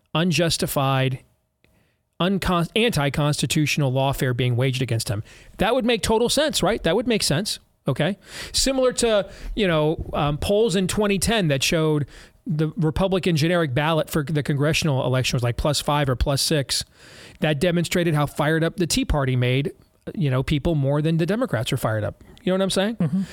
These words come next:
Speaker 1: But then that, explain to me then why Kari Lake, who's the most visible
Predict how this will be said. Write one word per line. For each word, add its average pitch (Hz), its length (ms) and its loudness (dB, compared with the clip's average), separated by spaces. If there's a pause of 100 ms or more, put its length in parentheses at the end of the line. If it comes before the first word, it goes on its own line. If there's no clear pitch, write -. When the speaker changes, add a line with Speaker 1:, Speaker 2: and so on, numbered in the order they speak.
(220)
Speaker 1:
But 185 100 0
then 202 260 -2 (200)
that, - 180 0
explain 247 460 0
to 269 60 2
me 240 100 2
then 202 260 2
why 175 240 0
Kari 185 320 0
Lake, 180 240 2
who's 156 160 -2
the 151 80 0
most 143 220 0
visible 190 680 0